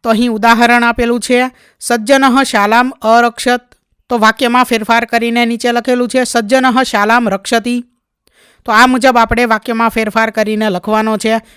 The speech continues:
પહેલું વાક્ય છે માત્રાવાલઃ સિંહમ અપશ્યત,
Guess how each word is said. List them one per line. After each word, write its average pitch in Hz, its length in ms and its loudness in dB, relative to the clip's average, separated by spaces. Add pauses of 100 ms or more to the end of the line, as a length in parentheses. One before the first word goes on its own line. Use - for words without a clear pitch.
(220)
પહેલું 269 220 4
વાક્ય 247 300 2
છે 220 180 0 (580)
માત્રાવાલઃ 240 840 4 (200)
સિંહમ 233 540 2 (160)
અપશ્યત, 240 680 0